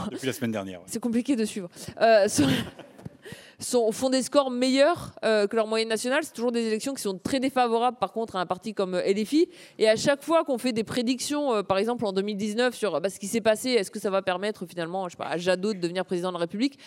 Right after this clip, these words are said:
Speaker 2: c'est, c'est toujours plutôt un échec finalement de prédire avec les européennes ce qui va se passer aux présidentielles d'avant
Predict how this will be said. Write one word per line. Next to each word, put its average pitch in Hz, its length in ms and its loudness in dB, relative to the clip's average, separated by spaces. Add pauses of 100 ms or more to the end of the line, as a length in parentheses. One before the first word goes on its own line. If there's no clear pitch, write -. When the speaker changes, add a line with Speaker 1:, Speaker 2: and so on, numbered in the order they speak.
(220)
Speaker 2:
c'est, - 180 -10
c'est 196 200 -6
toujours 262 300 2
plutôt 277 300 2
un 254 140 2
échec 254 360 2
finalement 220 360 0
de 220 80 -2
prédire 226 360 0
avec 202 220 2
les 196 120 -2
européennes 220 420 2
ce - 60 -18
qui 196 80 -12
va 196 100 2
se 190 80 -10
passer 190 260 0
aux 226 120 0
présidentielles 208 680 -2
d'avant 202 300 0